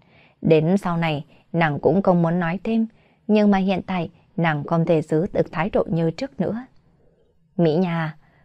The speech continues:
mời chị về sau không cần ở trước mặt em nhắc đến anh ta là được không? Em cùng anh ta không có quan hệ gì cả, cho dù anh ta thật sự nổi điên thì cũng không liên quan đến em."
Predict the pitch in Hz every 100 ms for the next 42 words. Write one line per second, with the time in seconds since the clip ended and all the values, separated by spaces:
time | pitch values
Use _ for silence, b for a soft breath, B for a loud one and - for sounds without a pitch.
0 | b 180 156 165 - 156 - 170 185 175
1 | 175 165 160 156 254 220 - 185 196 240
2 | 180 - 190 190 185 170 175 170 - 202
3 | - b b b b - 165 170 147 147
4 | 170 175 - 175 165 165 208 190 - 185
5 | 165 185 156 b b b b - 180 175
6 | 156 170 170 170 175 - - 175 156 -
7 | 196 - _ - 175 - - 202 185 185
8 | 196 185 175 185 220